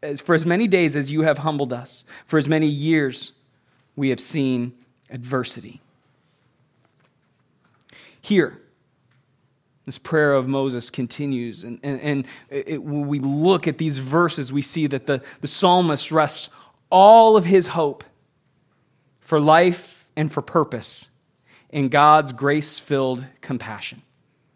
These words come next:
This is the point he's making. Yeah, my days are limited. My days are numbered. Remember verses one through eleven. He says, "God, you are eternal. You are sovereign.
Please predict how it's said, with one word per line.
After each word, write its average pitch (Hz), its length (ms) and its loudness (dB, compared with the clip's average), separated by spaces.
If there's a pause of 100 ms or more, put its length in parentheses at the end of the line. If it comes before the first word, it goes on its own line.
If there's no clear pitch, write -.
(720)
This 302 200 0
is 180 80 -4
the 180 100 2
point 170 280 0
he's 143 200 -6
making. 143 460 -4 (1120)
Yeah, 185 260 6
my 208 240 6
days 220 380 6
are 190 360 8
limited. 170 600 4
My 202 300 4
days 196 340 4
are 170 360 4
numbered. 165 600 0 (1200)
Remember 156 320 4
verses 156 380 0
one 175 260 4
through 175 160 4
eleven. 185 300 6
He 143 80 -2
says, 151 200 -4
"God, 160 320 2 (220)
you 214 300 8
are 196 140 10
eternal. 175 500 2
You 208 320 4
are 180 120 6
sovereign. 151 640 2